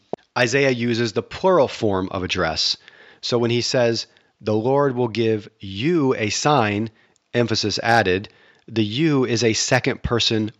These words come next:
plural pronoun. But then subsequently, when Isaiah speaks of the land whose two kings you fear in verse sixteen, he switches back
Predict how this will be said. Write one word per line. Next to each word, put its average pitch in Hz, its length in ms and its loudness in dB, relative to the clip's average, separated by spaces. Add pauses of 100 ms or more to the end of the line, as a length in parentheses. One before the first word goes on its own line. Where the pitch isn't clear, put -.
plural 120 500 2
pronoun. 95 720 0 (500)
But 117 140 0
then 123 220 2
subsequently, 110 720 0
when 110 220 0
Isaiah 110 400 2
speaks 117 400 -2
of 104 280 -4 (360)
the 117 120 0
land 120 420 2
whose 110 200 0
two 131 240 -2
kings 110 480 -2 (100)
you 107 300 -2
fear 120 600 0 (200)
in 117 160 0
verse 110 280 2
sixteen, 117 680 0 (140)
he 151 180 -2
switches 135 540 0
back 123 420 2